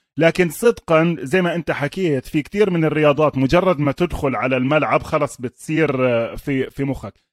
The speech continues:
هلا أنا في عندي فكرة ل-، لبرنامج عشر ياردات لما نمشي فيه أنا وياك. الموسم الماضي خاصة من طرفي أنا حسيت، خاصة للناس الجمهور اللي بلش جديد يتابعنا، إنه إحنا دخلنا في الغميق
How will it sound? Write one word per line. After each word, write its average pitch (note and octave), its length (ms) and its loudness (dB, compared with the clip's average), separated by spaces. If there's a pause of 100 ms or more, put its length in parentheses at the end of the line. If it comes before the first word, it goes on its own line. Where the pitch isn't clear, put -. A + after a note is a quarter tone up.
(180)
هلا E3+ 220 4
أنا A3 100 6
في G#3+ 160 -2
عندي F#3+ 300 0
فكرة D3+ 460 4
ل-، C#3 320 0
لبرنامج B2+ 760 2
عشر D#3 300 2
ياردات C#3+ 640 2 (340)
لما C#3 220 4
نمشي F#3+ 340 2
فيه D#3 360 2
أنا C#3+ 120 2
وياك. A2+ 400 -4 (140)
الموسم F3 640 0
الماضي D3 580 2 (420)
خاصة G3 380 2
من D3+ 260 2
طرفي C#3+ 520 2
أنا F#3 200 4
حسيت، D#3+ 560 0
خاصة F3 360 -2
للناس D3 560 -2
الجمهور B2+ 640 -2
اللي A2+ 200 -4
بلش D3+ 380 -2
جديد B2 400 -2
يتابعنا، C3 640 -2 (380)
إنه D#3 260 -4
إحنا F#3+ 200 -6
دخلنا F3+ 500 -2
في D#3+ 120 -6
الغميق D3 600 -2